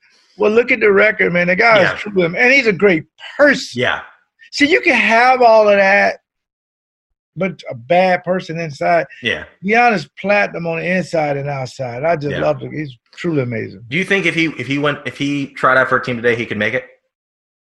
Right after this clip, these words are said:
Speaker 1: Well, he got too much. He got a hip going on. He got two knees going on.
Speaker 2: He could
Speaker 1: If
Speaker 2: play
Speaker 1: he
Speaker 2: for
Speaker 1: was
Speaker 2: Washington. Washington. Have you seen Washington secondary? He could
Speaker 1: <laughs>
Speaker 2: start tomorrow.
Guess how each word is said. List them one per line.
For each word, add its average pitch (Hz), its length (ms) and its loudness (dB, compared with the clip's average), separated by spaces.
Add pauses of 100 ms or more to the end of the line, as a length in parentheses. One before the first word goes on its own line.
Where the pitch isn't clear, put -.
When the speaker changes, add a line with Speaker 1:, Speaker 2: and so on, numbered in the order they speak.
(1000)
Speaker 1:
Well, 226 240 4
he 262 80 4
got 262 240 2
too 262 120 2
much. 247 180 4
He 240 80 4
got 220 160 4
a 175 80 6
hip 262 360 2
going 247 300 6
on. 247 120 6
He 247 80 4
got 202 240 4
two 247 180 -4
knees 247 380 4
going 240 320 4
on. 240 220 6
Speaker 2:
He 226 60 4
could 233 100 4
Speaker 1:
If 208 40 6
Speaker 2:
play 269 120 6
Speaker 1:
he 254 60 4
Speaker 2:
for 240 80 4
Speaker 1:
was 185 80 4
Speaker 2:
Washington. 220 680 2
Washington. 233 400 2
Have 156 100 0
you 185 60 0
seen 240 160 0
Washington 262 400 2
secondary? 294 640 2 (200)
He 294 100 -8
could 220 180 2
Speaker 1:
<laughs> - 0 -
Speaker 2:
start 247 260 0
tomorrow. 285 580 2